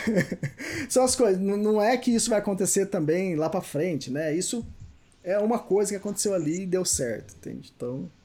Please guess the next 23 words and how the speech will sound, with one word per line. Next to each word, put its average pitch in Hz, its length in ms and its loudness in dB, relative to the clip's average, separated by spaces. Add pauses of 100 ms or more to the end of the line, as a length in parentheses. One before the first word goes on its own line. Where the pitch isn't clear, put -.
(300)
e 160 100 2
é 185 40 4
legal, 143 400 0
né? 123 180 -6
Ver, 120 420 -6
ver 147 140 0
como 165 280 -2
que 151 180 -4
é, 135 380 -4
como 208 200 0
que - 120 -2
é 165 40 2
a 160 60 0
cabeça 139 360 -4
de 135 60 -8
escrever, 139 280 -6
como 196 240 -2
as 151 140 -2
coisas 127 300 -4
acontecem. 139 880 -6 (1400)
É, 135 220 -2
é 139 40 0
muito 151 260 -2